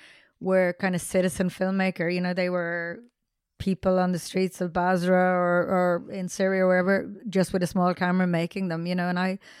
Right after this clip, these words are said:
I think those films are fantastic, but I just don't have the, the wherewithal to do that myself. So, um, I, I,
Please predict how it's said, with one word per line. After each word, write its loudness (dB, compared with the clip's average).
I 2
think -2
those 0
films 0
are 0
fantastic, -2
but -4
I -2
just -8
don't -8
have -8
the, -4
the -2
wherewithal -4
to -12
do 6
that 2
myself. -6
So, 0
um, -8
I, -10
I, -12